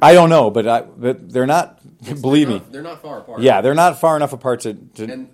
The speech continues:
Speaker 2: and the Iron has the worst ergonomics. You
Speaker 1: The
Speaker 2: sit,
Speaker 1: Iron's horrible.
Speaker 2: You sit 'cause you, you have low, you have, like, tracker handlebars,
Speaker 1: Yep.
Speaker 2: and you have forward controls. Whereas this, you have mids, and you've got
Speaker 1: Yeah.
Speaker 2: kind of, like, mid rise.
Speaker 1: These, the handlebars are super comfortable. The,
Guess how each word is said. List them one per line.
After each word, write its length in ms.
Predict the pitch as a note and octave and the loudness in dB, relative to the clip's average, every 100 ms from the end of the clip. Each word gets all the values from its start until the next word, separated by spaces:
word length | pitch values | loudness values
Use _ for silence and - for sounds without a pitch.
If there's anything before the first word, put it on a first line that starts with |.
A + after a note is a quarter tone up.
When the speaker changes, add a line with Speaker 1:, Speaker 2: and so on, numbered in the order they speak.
| - | -20
Speaker 2:
and 140 | B2 C3 | -18 -18
the 60 | - | -18
Iron 320 | D#3+ G3+ A#2+ | -16 -14 -16
has 160 | A2+ G#2 | -18 -18
the 80 | G#2+ | -16
worst 340 | A#2 C#3+ C#3+ | -14 -16 -14
ergonomics. 680 | A#2+ A2 G#2 G#2+ - - A#2 | -14 -14 -14 -14 -16 -20 -20
You 60 | |
Speaker 1:
The 40 | - | -14
Speaker 2:
sit, 220 | - A2 | -8 -2
Speaker 1:
Iron's 260 | C#3+ B2+ A#2+ | 0 0 -4
horrible. 420 | G#2+ F#2+ D2 - | -6 -6 -6 -16
Speaker 2:
You 120 | B3+ | -20
sit 300 | - - - | -18 -18 -18
'cause 200 | - A#3+ | -16 -16
you, 100 | - B2 | -14 -14
you 140 | A#2+ | -14
have 420 | C3+ C3+ B2 A#2+ - - | -14 -14 -12 -12 -14 -20
low, 280 | A2 B2+ D3+ | -14 -12 -10
you 120 | B2+ | -12
have, 80 | A2+ | -12
like, 160 | G2 | -16
tracker 380 | - C#3+ D3+ E3+ | -16 -16 -16 -16
handlebars, 420 | D#3 D3 E3 D#3+ | -16 -14 -14 -4
Speaker 1:
Yep. 220 | - E3+ - _ _ _ - | -4 -4 -12 _ _ _ -16
Speaker 2:
and 120 | B2 | -12
you 100 | B2 | -12
have 220 | C3+ B2 | -14 -16
forward 400 | - F3 E3 G3+ | -16 -14 -12 -14
controls. 460 | - G2 - - - | -16 -18 -16 -16 -16
Whereas 200 | F#2+ F#2+ | -18 -16
this, 220 | C#3+ C#3+ | -16 -16
you 80 | C#3 | -18
have 260 | A#2+ G2+ G2+ | -16 -16 -14
mids, 380 | A2 C#3 D3 | -14 -14 -16
and 140 | - A2+ | -18 -18
you've 120 | G#2 | -16
got 140 | A#2+ | -12
Speaker 1:
Yeah. 60 | - | -10
Speaker 2:
kind 160 | C3 A#2+ | -10 -14
of, 100 | A2 | -14
like, 220 | G2+ G2 | -16 -14
mid 220 | G#2+ A2+ | -16 -14
rise. 280 | G#2+ G2+ A#2 | -12 -6 2
Speaker 1:
These, 300 | G#3 B3 - | 2 2 -2
the 140 | D3+ | 0
handlebars 440 | D3+ G#3 A3+ D3 A#2+ | 0 0 2 0 -2
are 80 | A2 | -8
super 340 | - D3 E3+ | -8 -6 -6
comfortable. 640 | D3+ C3 B2+ A#2 A#2+ A#2+ - | -6 -6 -6 -6 -6 -6 -8
The, 180 | A2 | -8